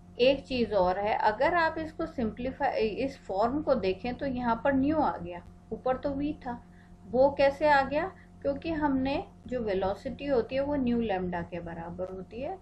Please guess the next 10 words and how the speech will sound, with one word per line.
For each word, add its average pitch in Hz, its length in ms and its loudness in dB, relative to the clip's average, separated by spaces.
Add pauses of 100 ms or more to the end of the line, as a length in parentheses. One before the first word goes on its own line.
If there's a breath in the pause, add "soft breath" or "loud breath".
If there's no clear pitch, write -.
तो 247 80 -6
मैंने 220 420 -6 (380 loud breath)
न्यू 226 240 0
जो 233 200 2
है 202 160 0
frequency 254 800 -6
के 247 180 -2
terms 185 500 -2
में 262 160 -6 (220)
मैंने 190 340 -4